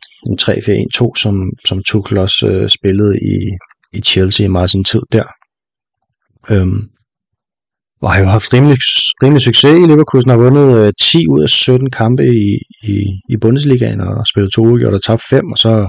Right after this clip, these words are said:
i Europa League har han så slået Ferencvaros og, og Monaco ud. Øhm, og så har han så også, øh, øh, tre Champions League-kampe, hvor han blandt andet har spillet uafgjort med, øh,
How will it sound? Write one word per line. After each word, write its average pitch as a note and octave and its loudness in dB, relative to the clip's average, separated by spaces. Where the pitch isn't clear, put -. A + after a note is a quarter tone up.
i A2 4
Europa A#2 2
League A#2 4
har B2+ 2
han G2+ 0
så G2+ 0
slået G#2+ 2
Ferencvaros G2+ 2
og, F2+ 2
og B2 2
Monaco B2+ 2
ud. A2+ 4
Øhm, E2+ -2
og - -10
så - -4
har E2 -6
han F#2 -4
så F#2+ -2
også, F2 -2
øh, F2+ -4
øh, E2 -2
tre - -2
Champions F#2 -2
League-kampe, F#2 -2
hvor E2+ -4
han E2+ -4
blandt E2+ -2
andet F2+ 0
har F2+ -2
spillet F2 -6
uafgjort F#2 -4
med, F2+ -4
øh, G2 -6